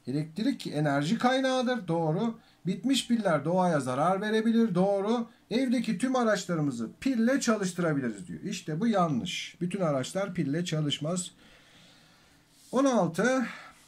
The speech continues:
Yukarıdakilerden hangisi ya da hangileri ışık kirliliğinin sonuçlarındandır? Işık kirliliği olduğunda ne oluyor? Bunlar oluyor mu? Ona bakacağız. Yavru kaplumbağalar deniz yerine ışığa giderler. Evet, yanlış yöne giderler ve ne olur? Bu sefer ölürler.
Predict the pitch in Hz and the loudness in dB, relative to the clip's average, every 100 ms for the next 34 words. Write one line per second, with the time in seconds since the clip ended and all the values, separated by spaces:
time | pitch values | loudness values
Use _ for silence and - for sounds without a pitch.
0 | _ _ - 208 269 277 269 233 233 202 | _ _ -8 -2 2 2 2 4 4 6
1 | 180 160 202 254 240 226 196 175 147 143 | 4 2 2 2 2 2 2 2 2 2
2 | 220 226 180 160 156 175 226 - 202 180 | 2 2 2 0 0 -2 -2 -2 0 2
3 | 160 156 220 240 - 156 156 156 151 147 | 2 2 2 0 0 0 0 2 2 2
4 | 147 156 139 95 - _ _ - _ _ | 2 2 2 -2 -10 _ _ -20 _ _
5 | _ _ _ _ _ - 160 185 202 202 | _ _ _ _ _ -4 -4 -4 -4 -2
6 | 196 202 190 185 185 214 226 180 185 185 | 0 2 4 4 4 2 2 6 6 6
7 | 147 117 113 151 165 160 151 160 156 151 | 2 0 0 2 2 2 2 2 2 0
8 | 208 190 147 143 - 101 104 156 196 277 | 0 2 0 -2 -8 -8 -2 2 4 2
9 | 302 277 269 233 196 160 139 127 143 220 | 2 0 2 0 2 2 4 2 2 2
10 | 254 220 196 262 220 220 220 233 196 156 | 4 2 4 2 0 0 2 4 4 2
11 | 139 156 220 220 220 196 170 185 226 220 | 2 0 0 0 0 0 0 0 0 0
12 | 196 180 151 135 131 160 220 190 190 202 | 0 2 0 0 0 2 0 0 -2 0
13 | 208 185 220 190 185 180 202 202 175 190 | 0 0 -2 -2 -2 0 0 0 0 2
14 | 160 135 202 | 2 0 -2